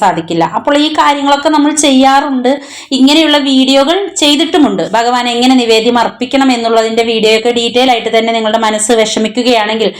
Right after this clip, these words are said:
തീർച്ചയായിട്ടും എങ്ങനെ ഭഗവാൻ ഒരു നിവേദ്യം അർപ്പിച്ച് നോക്കൂ എന്നൊക്കെ പറഞ്ഞിട്ട് വീഡിയോ ചെയ്തിട്ടുണ്ട്.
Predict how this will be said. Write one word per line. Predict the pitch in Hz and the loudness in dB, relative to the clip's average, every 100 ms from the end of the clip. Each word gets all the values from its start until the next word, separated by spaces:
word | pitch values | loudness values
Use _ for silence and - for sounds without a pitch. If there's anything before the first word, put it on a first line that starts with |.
| - - - | -16 -6 -2
തീർച്ചയായിട്ടും | 226 220 254 240 240 226 | -2 0 0 0 -2 -2
എങ്ങനെ | 220 247 247 | 0 2 2
ഭഗവാൻ | 226 214 214 220 | 2 2 0 -2
ഒരു | 220 220 | -2 -2
നിവേദ്യം | 196 196 202 240 | 0 0 2 0
അർപ്പിച്ച് | 202 - 196 226 | -2 -4 -4 -2
നോക്കൂ | 202 214 214 | 0 0 0
എന്നൊക്കെ | 220 233 240 | 0 -2 0
പറഞ്ഞിട്ട് | 220 226 226 247 | 0 -2 -4 -2
വീഡിയോ | 254 269 | 0 2
ചെയ്തിട്ടുണ്ട്. | 269 262 254 190 | 0 0 -2 0